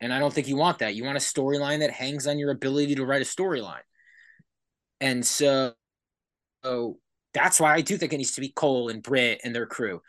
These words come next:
because it fits the storyline, and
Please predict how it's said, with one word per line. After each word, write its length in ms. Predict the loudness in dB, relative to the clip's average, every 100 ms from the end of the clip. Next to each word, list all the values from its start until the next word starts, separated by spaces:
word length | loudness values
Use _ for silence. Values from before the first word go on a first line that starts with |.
| -20 -20 -18 -10
because 280 | -6 -2 -4
it 80 |
fits 400 | -6 0 0 2
the 80 | 0
storyline, 840 | 0 2 4 4 2 0 -2 -2
and 100 | -4